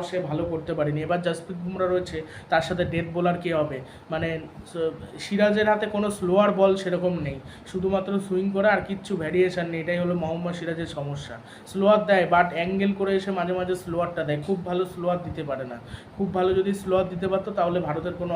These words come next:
অসুবিধা হতো না, এই জন্য হয়তো মুখ থুবড়ে পড়তে পারে, এই জন্য হয়তো সমস্যায় পড়তে পারে। আমার যতদূর মনে হয় তারা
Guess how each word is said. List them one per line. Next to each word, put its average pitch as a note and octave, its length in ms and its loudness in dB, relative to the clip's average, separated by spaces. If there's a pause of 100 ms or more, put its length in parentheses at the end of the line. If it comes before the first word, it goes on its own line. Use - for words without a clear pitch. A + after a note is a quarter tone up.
অসুবিধা D#3+ 340 -6
হতো D3+ 120 -4
না, D3+ 100 -4
এই D#3 160 -6
জন্য F3 160 -2
হয়তো E3+ 200 -2
মুখ E3+ 260 -6
থুবড়ে F3 300 -6
পড়তে E3+ 240 -6
পারে, E3+ 200 0 (320)
এই E3 100 -2
জন্য F3+ 220 0
হয়তো F3 160 -2
সমস্যায় E3 560 -6
পড়তে E3 240 -6
পারে। E3+ 180 0 (100)
আমার D#3+ 180 0
যতদূর E3 400 -6
মনে D#3+ 120 -4
হয় F3 160 -2
তারা D#3+ 120 4